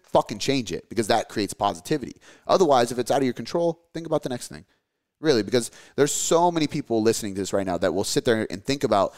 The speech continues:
and I want you to do this, think about the, the last thing you stressed about. Ninety percent chance it's out of your control. Right?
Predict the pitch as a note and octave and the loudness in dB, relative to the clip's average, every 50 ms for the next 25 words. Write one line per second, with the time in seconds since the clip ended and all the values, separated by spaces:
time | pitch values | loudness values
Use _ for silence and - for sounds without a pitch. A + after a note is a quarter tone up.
0 | - - _ _ _ _ E2 G#2 A2 G#2+ A#2 C#3+ C3 A#2 G#2+ F#2+ E2+ F2 E2 E2 | -14 -20 _ _ _ _ -4 -4 -2 0 0 0 0 0 -2 -4 -4 -4 -4 -4
1 | E2+ - - _ _ D#3+ F3 F3 D#3+ D#3 C#3+ A#2 F2+ F2+ G2+ F#2+ - - F2 G#2 | -6 -8 -12 _ _ -4 -4 0 0 0 0 0 -2 -6 -8 -8 -8 -4 0 0
2 | G2+ F#2+ E2 F#2 A#2+ B2 C3 C3+ - D3 C3+ B2+ G#2+ - - G#2 F#2+ - - C3+ | 0 2 2 2 2 2 0 -2 -4 -6 -6 -6 -6 -4 -2 -2 -2 -2 -2 2
3 | C#3 C#3+ D#3 E3+ - - _ _ _ _ _ _ _ _ F#2+ A2 C#3+ F3+ G3 G3 | 4 4 4 4 2 -4 _ _ _ _ _ _ _ _ -6 -2 -2 0 0 -2
4 | F3 - F3+ D#3 C#3+ - C#3 C#3 - - G2+ - - F#2 G#2+ G2+ F#2+ - G2 - | -2 -2 -2 0 0 -2 -2 -2 -4 -4 -6 -4 -2 0 0 -2 -2 -4 -8 -10
5 | - - A#1+ - _ _ _ _ - - _ _ _ _ _ _ _ _ _ _ | -10 -10 -10 -10 _ _ _ _ -20 -20 _ _ _ _ _ _ _ _ _ _
6 | _ _ _ _ _ _ _ _ _ _ _ _ _ _ _ _ _ _ _ _ | _ _ _ _ _ _ _ _ _ _ _ _ _ _ _ _ _ _ _ _
7 | _ _ _ _ _ _ _ _ _ _ _ _ G#2 A2+ G#2 A2 D#3 A3+ | _ _ _ _ _ _ _ _ _ _ _ _ -6 -2 0 0 0 -2